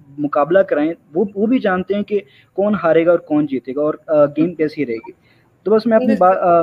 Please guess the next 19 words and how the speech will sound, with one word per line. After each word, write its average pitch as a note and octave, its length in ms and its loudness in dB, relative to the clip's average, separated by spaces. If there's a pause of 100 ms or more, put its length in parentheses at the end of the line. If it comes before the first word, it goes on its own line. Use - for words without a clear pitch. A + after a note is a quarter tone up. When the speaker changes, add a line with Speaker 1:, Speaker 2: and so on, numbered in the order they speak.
Speaker 1:
मैं F#3 200 -4
आगे D#3+ 460 -2
भी, G3+ 180 -6
अ, F3 100 -2
अपनी D#3+ 340 2
बात D#3+ 220 0
का G3 80 -8
इख्तिताम E3+ 380 -6
ये F3+ 80 -6
करूँ E3+ 280 -4
कि F#3 120 -8
ये F3+ 60 -4
स्टडी F3 320 -8
भी G3 100 -4
मैं F#3+ 180 -4
यहाँ E3+ 220 0
पर E3 220 0
I - 20 -8
think, E3+ 200 -8